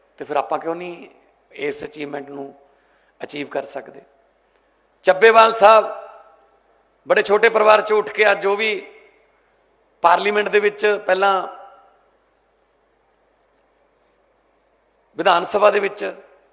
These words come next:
ਬੜੇ ਵੱਡੇ ਜ਼ਿੰਮੇਵਾਰੀਆਂ ਨਿਭਾ ਚੁੱਕੇ ਨੇ। ਬਸ ਇੱਕ ਜਨੂੰਨ ਚਾਹੀਦਾ,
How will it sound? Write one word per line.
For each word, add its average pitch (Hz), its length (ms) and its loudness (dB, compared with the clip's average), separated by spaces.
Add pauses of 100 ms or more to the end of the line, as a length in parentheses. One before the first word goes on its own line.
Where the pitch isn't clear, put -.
(140)
ਬੜੇ 170 200 -6
ਵੱਡੇ 190 160 -4
ਜ਼ਿੰਮੇਵਾਰੀਆਂ 175 500 -2
ਨਿਭਾ 175 260 -4
ਚੁੱਕੇ 156 320 -10
ਨੇ। 151 140 -18 (1900)
ਬਸ 202 240 4
ਇੱਕ - 200 -4
ਜਨੂੰਨ 196 400 0
ਚਾਹੀਦਾ, 233 420 4